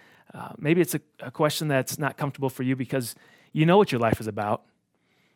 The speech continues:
and, and you're not too happy ab-, about what it's, has been about. Um, what should our lives be about? And, and in this passage, Paul is getting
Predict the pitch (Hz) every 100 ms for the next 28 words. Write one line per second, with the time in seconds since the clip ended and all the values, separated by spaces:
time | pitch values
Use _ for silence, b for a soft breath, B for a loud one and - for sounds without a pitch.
0 | _ - 127 127 127 123 127 - 120 127
1 | 143 131 127 127 120 - 104 _ _ _
2 | _ - - 110 - 113 113 113 123 120
3 | 113 - _ _ 131 113 123 127 123 -
4 | b b - 110 127 120 107 - - -
5 | 62 - - 107 107 _ _ _ _ _
6 | _ - 170 302 - 339 151 131 127 127
7 | 135 120 135 113 110 104 B B B 143
8 | 185 214 - 190 - 127 - _ b b
9 | b - 147 175 143 139 127 123 120